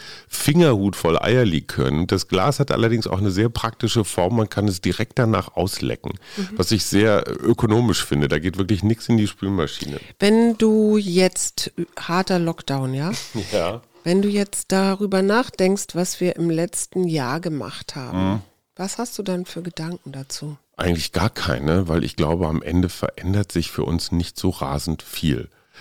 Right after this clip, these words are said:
Speaker 1: Es sei denn, wir kriegen so eine super Ausgangssperre, dass man so, ich kenn das aus Bulgarien oder auch aus Spanien, was glaub ich auch, Frankreich auch, dass du wirklich nur noch so eine halbe Stunde vor die Tür darfst am Tag mit Hund. Das kann ich mir nicht vorstellen, wenn's jetzt Frühlingswetter gibt, der Osterspaziergang und so weiter.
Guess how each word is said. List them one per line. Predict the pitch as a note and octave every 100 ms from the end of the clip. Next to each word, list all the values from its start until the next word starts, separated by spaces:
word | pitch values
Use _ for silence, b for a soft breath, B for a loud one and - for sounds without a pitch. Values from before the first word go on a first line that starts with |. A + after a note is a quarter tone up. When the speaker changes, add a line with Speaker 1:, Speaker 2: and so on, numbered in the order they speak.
| B B
Speaker 1:
Es | - -
sei | D#2+ D#2+ A#2+
denn, | G2 F2 A2 F#2+
wir | F#2
kriegen | - - G2+ F#2+
so | F2+
eine | F2
super | D2 F#2+ C3+ A2+
Ausgangssperre, | F2+ A#2 - A#2+ A#2 - A#2 B2
dass | G2+ -
man | G2 F#2+ F#2 D2
so, | F2 B1+
ich | - -
kenn | E2
das | F2+ -
aus | D2
Bulgarien | - D#2 C#2+ C#2+ G2+ G#2+ G2+ G2+ F#2+
oder | - D#2+ -
auch | - -
aus | C2+ -
Spanien, | - C2+ E2+ G#2 E2
was | D#2+
glaub | D2 C#2
ich | C2+ -
auch, | D2+ G#2
Frankreich | - D#2 - D2 -
auch, | - D#2+
dass | - -
du | D#2
wirklich | D#2 - D#2
nur | D2+
noch | C#2+
so | D#2
eine | C2+
halbe | D2 D2+
Stunde | - - G2+ E2+
vor | C2
die | C2+
Tür | - C#2+ C2+
darfst | C2 A#1+ -
am | A1+ -
Tag | - A1 -
mit | C#2 -
Hund. | E2+ C#2+ - B B B B -
Das | E2+ -
kann | A#2+ A#2+ -
ich | F#2+
mir | D#2+ D2
nicht | -
vorstellen, | - G2+ - C#2
wenn's | D#2+ D#2
jetzt | D2+ -
Frühlingswetter | - G2+ G2+ - F2+ F#2+ D#2+
gibt, | E2+ -
der | E2+
Osterspaziergang | D#2 - F2 - D#2 - E2 D2 D2 C#2+
und | - F2
so | - C2
weiter. | C#2+ E2 - C#2+